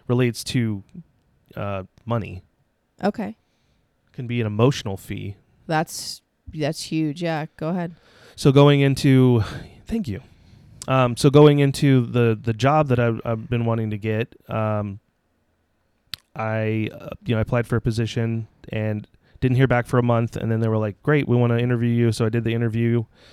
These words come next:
Speaker 1: That went well. Did a second interview. During the interview, they said that that went really well. And they said, "Well, you'll hear back from us within a week." Well, that was a week ago last Thursday.
Speaker 2: Mm-hmm.
Speaker 1: So now it's Tuesday we're recording.
Speaker 2: Mm-hmm.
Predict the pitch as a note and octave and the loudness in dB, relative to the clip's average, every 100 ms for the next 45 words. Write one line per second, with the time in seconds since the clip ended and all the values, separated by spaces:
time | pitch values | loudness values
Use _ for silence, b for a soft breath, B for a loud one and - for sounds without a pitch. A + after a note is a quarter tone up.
0 | b b A2+ A#2+ A#2 A#2+ A#2+ A#2+ A2+ A2+ | b b -2 0 0 2 4 4 2 0
1 | G#2+ B2+ B2 A#2+ A#2 A#2+ A#2+ A#2 A#2 - | -2 -4 -2 -2 0 0 2 2 -2 -2
2 | B2 B2 A#2+ B2 A2+ A#2+ A#2 - A#2+ A2 | 0 2 2 0 0 0 0 -2 -4 -2
3 | A2+ A#2+ A#2+ A#2 A#2 A#2 A#2 A#2 A#2 G#2+ | -2 -2 -2 0 0 2 2 2 0 -2
4 | A#2+ A2+ G#2+ G2 G2 - G#2 D3 D3 C#3+ | -4 -4 -4 -4 -6 -8 -2 0 2 2
5 | C#3+ C#3 - C3 B2+ B2 A2+ - - b | 0 -4 -2 -2 0 0 -2 -6 -18 b
6 | b b b b A#2 C3+ B2 A#2+ B2+ A#2+ | b b b b 4 8 8 6 2 0
7 | A#2+ A#2 A2 A2+ G2+ - - _ - A#2 | 4 4 2 -4 -8 -14 -20 _ -6 -2
8 | A2+ F#2+ G2 - - F#3 F3+ F#3+ E3+ E3+ | -2 -2 -8 -14 -14 -8 -6 -4 -6 -10
9 | B B B - A#2 A#2 - - C3 A2+ | B B B -4 -2 -2 -4 0 0 0
10 | G2+ G2+ G2 - G#2 F#2+ G2 - _ - | -4 -8 -10 -8 -8 -8 -12 -16 _ -10
11 | F3+ D#3 D#3 | -6 -4 -4